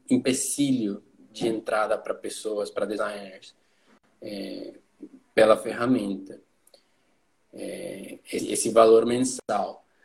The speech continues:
Pra alunos, eles têm um desconto, mas mesmo assim, continua sendo, se não me engano, vinte e cinco dólares por mês.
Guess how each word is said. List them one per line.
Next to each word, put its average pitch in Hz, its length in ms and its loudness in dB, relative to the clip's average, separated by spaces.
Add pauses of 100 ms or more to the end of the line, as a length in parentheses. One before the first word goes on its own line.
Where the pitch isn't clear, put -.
(200)
Pra 147 220 2
alunos, 165 680 4
eles 147 200 -4
têm 156 260 0
um 165 60 2
desconto, 165 640 -4
mas 165 180 0
mesmo 170 200 0
assim, 127 280 -6
continua 120 480 -6
sendo, 127 400 0
se 127 140 -12
não 123 80 -4
me 131 80 4
engano, 123 220 0
vinte 117 180 -14
e - 40 -14
cinco 131 380 -6
dólares 113 520 -2
por 113 180 -20
mês. 107 520 -16